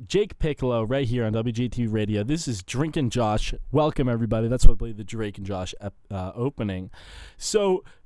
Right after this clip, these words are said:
Jake, unfortunately, is out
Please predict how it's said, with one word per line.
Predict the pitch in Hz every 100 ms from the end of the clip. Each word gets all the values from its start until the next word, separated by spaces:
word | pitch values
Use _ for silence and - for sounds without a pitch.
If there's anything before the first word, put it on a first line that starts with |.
| - - -
Jake, | - 214 294 202
unfortunately, | 160 135 165 175 - 170 151 143 135
is | 135 120 - -
out | 127 175 202